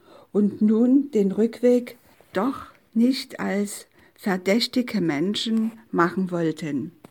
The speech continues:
S. Punkt, fürstliche Gnaden, sich für unser ungehindertes Durchkommen gnädigst zu verwenden geruhen möchten, worauf dieselben folglich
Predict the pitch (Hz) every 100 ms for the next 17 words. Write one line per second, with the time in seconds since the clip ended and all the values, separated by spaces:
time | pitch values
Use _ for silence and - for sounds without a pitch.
0 | _ - 208 233 - - 233 240 240 -
1 | - - 226 226 - 220 208 208 - 160
2 | 156 208 254 254 254 - _ - _ _
3 | - - 254 262 - _ _ - 220 -
4 | 214 254 254 254 247 - _ _ _ -
5 | 226 240 254 240 196 208 220 220 214 214
6 | - _ - 202 226 - - 214 214 208
7 | 202 - 190 185 202 233 233 - - _
8 | - - _ - 214 202 180 180 208 220
9 | 226 233 - _ _ _ _ - 180 -
10 | 202 214 240 226 170 170 - 175 165 175
11 | - _ _ - _ 190 196 185 190 262
12 | - 247 233 202 196 202 214 214 208 -
13 | - 202 196 208 233 254 - -